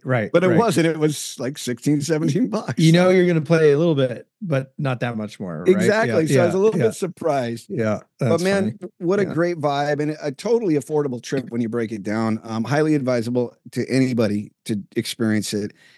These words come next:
Speaker 2: And to watch our prospects down there is great. You know, um, John Hayden had a great time.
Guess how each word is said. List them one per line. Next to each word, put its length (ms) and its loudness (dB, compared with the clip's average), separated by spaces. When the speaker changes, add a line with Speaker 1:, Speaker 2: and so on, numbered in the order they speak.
Speaker 2:
And 260 0
to 80 4
watch 420 0
our 160 0
prospects 560 -4
down 260 0
there 220 0
is 120 -6
great. 380 -2
You 180 -6
know, 300 -2
um, 420 0
John 360 0
Hayden 380 0
had 180 -2
a 60 -6
great 340 -6
time. 360 0